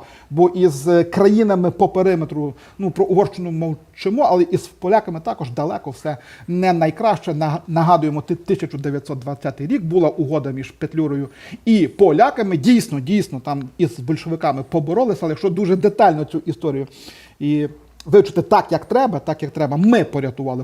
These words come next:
Польщу від більшовиків власною кров'ю як такою. А вони потім поляків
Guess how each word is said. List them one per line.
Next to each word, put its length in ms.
Польщу 320
від 220
більшовиків 720
власною 580
кров'ю 540
як 240
такою. 340
А 100
вони 200
потім 280
поляків 420